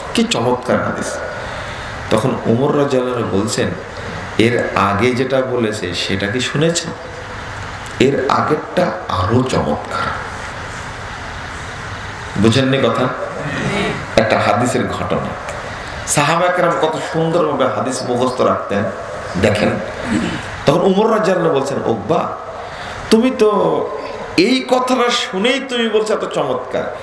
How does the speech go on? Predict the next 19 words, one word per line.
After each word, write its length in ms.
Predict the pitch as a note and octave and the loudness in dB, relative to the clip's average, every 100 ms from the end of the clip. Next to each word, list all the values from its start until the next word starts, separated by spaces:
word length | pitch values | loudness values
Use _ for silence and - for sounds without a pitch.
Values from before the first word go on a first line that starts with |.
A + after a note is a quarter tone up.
| - - | -10 -2
কিন্তু 180 | - G3+ | 2 2
এর 420 | A3 - F#3 G#3 - - | 2 2 2 2 0 0
আগে 360 | A#2+ A#2 D#3+ | 0 2 2
যেটা 260 | F#3+ A#3 B3 | 2 2 2
বলে 280 | G#3+ A3 G#3 | 0 0 0
ফেলেছেন 440 | - D#3+ C3+ A#2 A2 | 0 0 0 -4 -2
ওটা 200 | D3 E3 | 0 0
তুমি 240 | F#3+ F#3+ F#3+ | 2 2 2
শুনোইনি, 680 | - - A#2+ C3+ A2+ E2 - - - - - - - - - - - - - - | 0 0 4 4 2 0 -6 -8 -10 -10 -10 -10 -10 -10 -10 -10 -10 -8 -4 2
ওটা 160 | G#2+ | 4
শুনবেন, 340 | A#2+ E3 D3+ C3 - - - - - - - - - - - C3 C3 C#3 - G3 F3+ A3+ A#3+ G#3 - - - | 4 2 4 2 0 -8 -14 -14 -12 -12 -10 -10 -10 -10 -10 -8 -8 -8 -6 -6 -4 0 0 0 -2 0 4
ওটা 160 | A2 | 4
শুনবেন?" 360 | - D3 D#3 C3 - - D3 E3 G3+ - - - - - - - - - - - - - - - - - - - | 4 4 4 4 2 -4 -2 0 2 2 0 -2 -4 -6 -6 -8 -8 -8 -10 -10 -10 -10 -10 -10 -10 -10 -10 2
তখন 260 | F3+ F3 A#3 | 4 4 4
উকবা 320 | F#3+ D#3 C#3+ | 2 2 0
বলছেন, 400 | D3 B2 G#2+ G#2+ E2 - - - - | 2 0 0 -2 -4 -6 -8 -4 2
"তাহলে 220 | B2 C3+ | 2 2
শোনান 420 | - - C3+ C#3 | 0 2 2 2
আপনি 320 | A#2 - A2+ | 0 0 -2